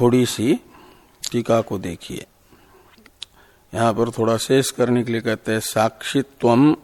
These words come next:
अस्ति येन उक्त ज्ञानवत्वम स्यात् इति शेषः।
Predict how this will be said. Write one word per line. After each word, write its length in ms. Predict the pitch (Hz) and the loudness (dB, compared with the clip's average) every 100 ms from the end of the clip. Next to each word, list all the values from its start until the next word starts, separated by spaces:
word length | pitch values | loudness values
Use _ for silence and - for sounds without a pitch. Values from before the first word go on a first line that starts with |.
| - | -6
अस्ति 760 | 110 123 - - 123 101 110 190 - _ _ _ _ _ _ _ _ _ _ _ _ _ _ _ _ _ _ _ _ - | -4 -4 -6 -4 0 2 2 0 -4 _ _ _ _ _ _ _ _ _ _ _ _ _ _ _ _ _ _ _ _ -4
येन 440 | 110 135 143 139 98 120 202 208 - _ _ _ _ _ _ _ _ - - _ - | 2 6 6 6 4 4 2 -2 -18 _ _ _ _ _ _ _ _ -20 -20 _ -2
उक्त 340 | 131 - - | -2 0 4
ज्ञानवत्वम 1120 | 147 120 117 127 131 131 117 113 - 123 147 | 4 4 4 6 6 4 2 -2 0 4 4
स्यात् 720 | 151 - - 120 131 147 - | 2 -2 0 2 4 2 -2
इति 300 | 113 120 147 | -8 -2 -2
शेषः। 480 | 160 - 110 107 113 | -2 -4 -4 -2 -2